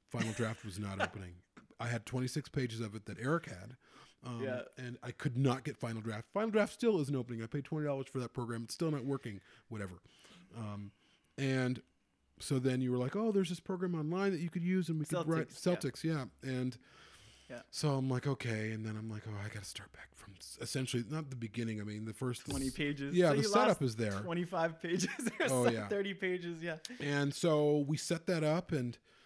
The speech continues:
Speaker 2: And by this time, it was, like, Thursday or
Speaker 1: Yeah.
Speaker 2: something.
Speaker 1: Um, and then it was,
Speaker 2: Wednesday or
Speaker 1: it was
Speaker 2: Thursday.
Speaker 1: Wednesday or Thursday, and I had two days off, which was Saturday and Sunday,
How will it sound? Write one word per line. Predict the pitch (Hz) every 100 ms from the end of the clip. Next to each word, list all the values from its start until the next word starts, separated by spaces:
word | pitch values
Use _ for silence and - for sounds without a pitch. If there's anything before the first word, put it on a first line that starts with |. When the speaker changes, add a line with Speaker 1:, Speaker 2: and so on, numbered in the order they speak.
| - -
Speaker 2:
And | 156
by | 156
this | 190
time, | 185 156
it |
was, | 147 131
like, | 135 - - _
Thursday | 127 131 131 127
or | 139
Speaker 1:
Yeah. | 143 143
Speaker 2:
something. | 147 151 151 156
Speaker 1:
Um, | 135 131 131 -
and | 143 135
then | 143 139 143 143 151
it | 139
was, | 127 147
Speaker 2:
Wednesday |
or | 143
Speaker 1:
it | 139
was | 143 -
Speaker 2:
Thursday. | 127
Speaker 1:
Wednesday | 135 139 160
or |
Thursday, | 170 143 135 135 147 139
and | 135
I | 131
had | 135 131 120
two | - 160
days | 151 165 156
off, | 127 131 -
which | 139 -
was | 131 120 - - _ _ _ _ _ _ _
Saturday | - - - 156 147 147 151 151
and | 139 131
Sunday, | - - 147 156 165 110 110 139